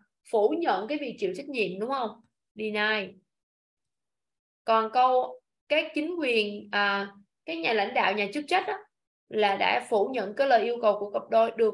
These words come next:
phép ở lại Anh. So deny again. Ok, authority là những người lãnh đạo, còn authority là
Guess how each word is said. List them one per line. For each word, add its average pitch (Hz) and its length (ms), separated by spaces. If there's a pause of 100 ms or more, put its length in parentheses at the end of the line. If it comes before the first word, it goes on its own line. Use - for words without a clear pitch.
phép 320 200
ở 180 160
lại 226 160
Anh. 214 380 (280)
So 233 360 (120)
deny 220 160
again. 208 720 (560)
Ok, 233 180
authority 277 720
là 262 140
những 226 240
người 247 180
lãnh 190 200
đạo, 185 420
còn 208 160
authority 247 600
là 233 180